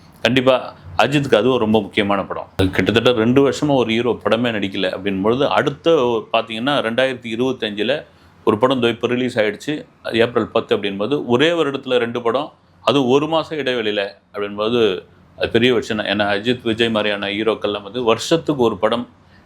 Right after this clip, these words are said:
அஹ், விஜய் கூட ஒரு பக்கம் அப்படி, அப்படி நகர்ந்துட்டாரு. பொதுவா அது ரஜினி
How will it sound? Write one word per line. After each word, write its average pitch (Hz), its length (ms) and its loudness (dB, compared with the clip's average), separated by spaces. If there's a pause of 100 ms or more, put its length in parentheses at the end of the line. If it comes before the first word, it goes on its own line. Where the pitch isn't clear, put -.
(120)
அஹ், 90 200 -2
விஜய் 107 240 2
கூட 107 140 2
ஒரு 110 120 2
பக்கம் 107 220 -4
அப்படி, 98 180 -4
அப்படி 98 300 -6
நகர்ந்துட்டாரு. 104 600 0 (360)
பொதுவா 160 240 4
அது 113 280 2
ரஜினி 131 380 0